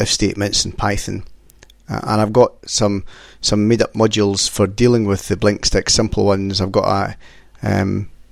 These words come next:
B stick underscore on, and then you give it a, a colour and it, and it turns the sti-, the stick on. And, um, um, what have I got? I've got to,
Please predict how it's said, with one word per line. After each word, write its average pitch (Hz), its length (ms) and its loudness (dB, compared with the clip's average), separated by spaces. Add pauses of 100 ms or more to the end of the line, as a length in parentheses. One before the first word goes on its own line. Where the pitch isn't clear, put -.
(500)
B 113 140 2
stick - 320 0
underscore 101 520 0
on, 101 320 4
and 95 100 -6 (140)
then 101 180 0
you 98 160 0
give 98 180 -2
it - 80 -4
a, 95 260 -2 (460)
a - 120 -10
colour 104 320 4
and 98 100 0
it, 101 160 -6
and 101 140 -6
it - 100 -6
turns 104 240 0
the - 60 -2
sti-, - 240 -2
the 107 100 -2
stick - 300 0
on. 101 320 2 (800)
And, 98 580 0
um, 95 400 0 (1300)
um, - 580 -10 (1200)
what 101 160 -4
have 98 100 -4
I - 20 -14
got? 98 220 -2
I've 101 100 -10
got - 260 -2
to, 95 280 -4